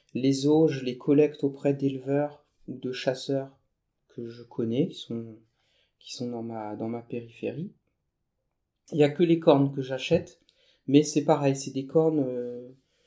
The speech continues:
euh, à part pour une, un ou deux contre-exemples, mais sinon la plupart sont des cornes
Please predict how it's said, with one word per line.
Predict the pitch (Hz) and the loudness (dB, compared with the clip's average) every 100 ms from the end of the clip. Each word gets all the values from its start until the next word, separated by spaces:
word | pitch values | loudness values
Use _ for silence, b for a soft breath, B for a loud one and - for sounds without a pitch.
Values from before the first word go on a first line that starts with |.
| _ _ - | _ _ -10
euh, | 123 123 120 123 120 120 120 123 135 - | -8 -6 -6 -6 -8 -12 -14 -16 -16 -10
à | 131 | -2
part | 147 143 - | 0 0 0
pour | 131 139 135 - _ - | 0 0 -2 -8 _ -2
une, | 165 165 156 143 143 - | 2 4 4 2 -4 -8
un | - 160 165 | -2 2 2
ou | |
deux | 151 156 151 | 0 0 -2
contre-exemples, | - 147 139 147 139 170 175 | 0 0 2 0 0 0 0
mais | 139 135 | 0 0
sinon | - 147 | 0 -2
la | 156 | 0
plupart | 143 143 160 160 | -2 -4 -2 -2
sont | - 131 | -2 -4
des | 135 131 | -4 -4
cornes | 160 160 147 135 123 | 0 0 0 -2 -4